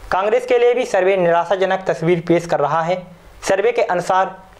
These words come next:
लेफ्ट कांग्रेस गठबंधन को इकतीस से उनतालीस सीटें ही मिल सकती हैं।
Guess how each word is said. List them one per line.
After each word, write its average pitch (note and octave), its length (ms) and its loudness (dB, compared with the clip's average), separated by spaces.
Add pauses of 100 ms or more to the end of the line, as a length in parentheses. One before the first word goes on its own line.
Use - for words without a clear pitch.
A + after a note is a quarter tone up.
(120)
लेफ्ट G3+ 340 2
कांग्रेस E3 400 0
गठबंधन E3 440 0
को D#3+ 160 0 (480)
इकतीस F#3+ 500 -2
से A3 320 0
उनतालीस G3 460 0
सीटें F3+ 220 0
ही F#3+ 120 0
मिल E3+ 140 2
सकती D#3+ 360 -2
हैं। D3 180 0